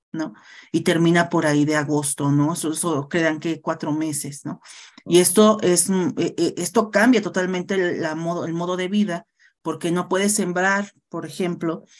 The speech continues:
ciertos, este, ciertos maíces que son a seis meses, por ejemplo, el cacahuacintle, ¿no?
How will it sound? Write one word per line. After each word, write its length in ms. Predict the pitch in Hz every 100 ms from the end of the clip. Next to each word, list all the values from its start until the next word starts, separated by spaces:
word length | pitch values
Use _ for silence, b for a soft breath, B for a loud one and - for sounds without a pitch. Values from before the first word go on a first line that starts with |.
| b b b
ciertos, 580 | - 190 202 202 190 185
este, 640 | 170 - - 156 151 147
ciertos 360 | - 185 208
maíces 580 | 208 190 190 208 208 196
que 100 | -
son 220 | 165 190
a 60 | 185
seis 240 | 190 180
meses, 360 | 202 254 269 214
por 140 | 196
ejemplo, 260 | 175 196 196
el 60 | 180
cacahuacintle, 720 | 170 170 170 196 190 180 160
¿no? 200 | 196